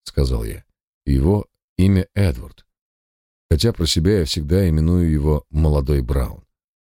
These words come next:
Женщина улыбнулась. "Наверное, потому что он отнимает у вас Джозефину".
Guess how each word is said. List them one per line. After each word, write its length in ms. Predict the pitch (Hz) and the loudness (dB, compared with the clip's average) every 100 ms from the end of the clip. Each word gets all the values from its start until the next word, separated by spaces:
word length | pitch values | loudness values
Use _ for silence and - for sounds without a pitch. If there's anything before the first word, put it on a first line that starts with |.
| _ _ _ _ | _ _ _ _
Женщина 460 | 76 82 78 82 78 | 0 2 2 2 2
улыбнулась. 560 | 76 69 69 62 - _ _ _ _ | 2 0 -2 -4 -10 _ _ _ _
"Наверное, 580 | 71 69 73 107 113 107 | -2 2 2 2 2 -2
потому 440 | - 92 90 95 104 | -2 -2 0 0 -2
что 240 | - 95 | 0 0
он 100 | 95 | 0
отнимает 580 | 90 92 85 104 98 - | -2 0 0 0 -2 -2
у 80 | 80 | 0
вас 300 | 92 90 - | 0 -2 -6
Джозефину". 800 | 78 90 80 80 - 110 62 | -2 0 2 -2 -2 -2 -4